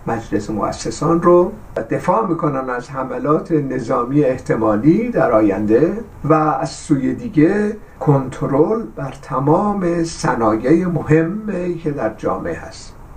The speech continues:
نفت، پتروشیمی و همچنین مشخصاً روابط بازرگانی و روابط خارجی. تمام کنترل این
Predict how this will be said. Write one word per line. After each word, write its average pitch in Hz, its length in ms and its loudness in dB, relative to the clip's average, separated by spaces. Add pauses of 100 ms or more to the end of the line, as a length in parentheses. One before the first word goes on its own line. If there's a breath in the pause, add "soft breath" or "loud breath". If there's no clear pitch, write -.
(220)
نفت، 165 720 0
پتروشیمی 143 1080 0 (540 loud breath)
و 135 80 2
همچنین 147 920 2
مشخصاً 147 920 0 (580 loud breath)
روابط - 580 0 (560)
بازرگانی 104 960 0
و 175 100 0
روابط 107 640 -2
خارجی. - 580 -4
تمام 131 500 2
کنترل 127 640 2
این 107 300 0